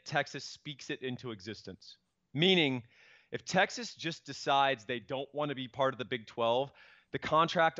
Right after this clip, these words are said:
almost doesn't matter because it makes every man for himself and it all just dissolves and shatters. You're already seeing that happening. Now, to answer your question,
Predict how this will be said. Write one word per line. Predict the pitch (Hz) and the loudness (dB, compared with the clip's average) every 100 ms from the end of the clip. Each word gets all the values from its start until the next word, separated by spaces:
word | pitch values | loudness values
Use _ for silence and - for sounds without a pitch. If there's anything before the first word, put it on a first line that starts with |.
| - | -4
almost | 127 139 123 | -4 -4 -2
doesn't | 131 113 101 | -4 -4 -4
matter | 101 90 87 85 _ _ _ _ - | -4 -4 -8 -16 _ _ _ _ -6
because | 170 156 | -2 0
it | 139 | 4
makes | 156 175 - - | 4 4 0 0
every | 151 175 | 2 2
man | 160 151 147 | 2 0 0
for | 151 | -2
himself | 131 113 - 143 190 - _ | -2 -2 2 2 2 -4 _
and | 131 | -4
it | 131 - | -4 -4
all | 127 135 143 | 0 2 2
just | 123 127 - | -2 -8 -10
dissolves | 120 120 120 120 113 | -4 2 2 0 -2
and | 107 | -4
shatters. | - 123 127 139 131 | 2 2 2 -2 -6
You're | 120 127 | -4 -2
already | 123 117 | -2 -4
seeing | 135 120 | -6 -2
that | 117 110 | -2 2
happening. | 120 120 131 139 - _ _ _ _ _ 147 | 0 0 -4 -6 -10 _ _ _ _ _ 0
Now, | 160 | 2
to | 156 | 2
answer | 160 - 147 | 0 -4 -8
your | 139 | -8
question, | 175 196 208 - 233 | -4 -4 -4 -6 -8